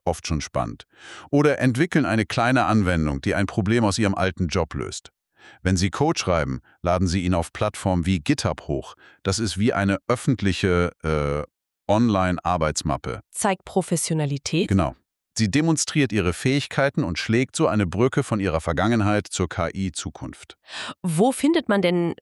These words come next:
Speaker 2: dann die passenden Jobs? Sucht da nur die I-T-Branche selbst oder auch andere?
Speaker 1: Nein, längst nicht mehr nur die I-T-Branche. Unternehmensberatungen, der E-Commerce,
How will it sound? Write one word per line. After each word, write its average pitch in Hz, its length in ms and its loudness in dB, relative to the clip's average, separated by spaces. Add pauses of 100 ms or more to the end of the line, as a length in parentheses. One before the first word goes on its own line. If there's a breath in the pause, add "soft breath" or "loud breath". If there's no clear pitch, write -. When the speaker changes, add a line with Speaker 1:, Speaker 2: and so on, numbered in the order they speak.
(140)
Speaker 2:
dann 165 260 0
die 156 120 0
passenden 156 480 -2
Jobs? - 500 -2
Sucht 180 440 -2
da 196 120 2
nur 208 220 2
die 214 200 0
I-T-Branche 226 680 0
selbst 156 480 -2
oder 285 240 4
auch 269 140 -2
andere? 151 500 -2 (120)
Speaker 1:
Nein, 90 420 0
längst 101 360 0
nicht 110 200 0
mehr 98 100 4
nur 92 160 4
die 85 120 -2
I-T-Branche. 76 800 0 (380 loud breath)
Unternehmensberatungen, 85 1300 0 (280 soft breath)
der 65 140 -4
E-Commerce, 92 800 0